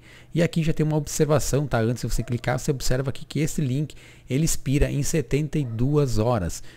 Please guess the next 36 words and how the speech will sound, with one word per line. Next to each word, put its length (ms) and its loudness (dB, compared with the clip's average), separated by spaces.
Ou 140 0
seja, 220 4
você 100 0
vai 180 2
poder 280 4
usar 480 2
esse 180 0
terminal, 500 0
como 220 -2
diz 220 0
aqui, 320 -4
por 140 4
setenta 340 6
e 40 4
duas 340 4
horas 260 4
pra 160 0
você 180 0
trabalhar 560 0
e 140 0
usar 220 0
suas 180 -2
imagens, 400 -2
criar 320 0
suas 160 -2
imagens 400 -4
e 60 -4
tudo 180 -6
mais, 320 -6
tá? 200 -2
Caso 320 2
você 260 4
vai 160 2
clicar 300 -4
aqui, 160 -6
bom, 200 -4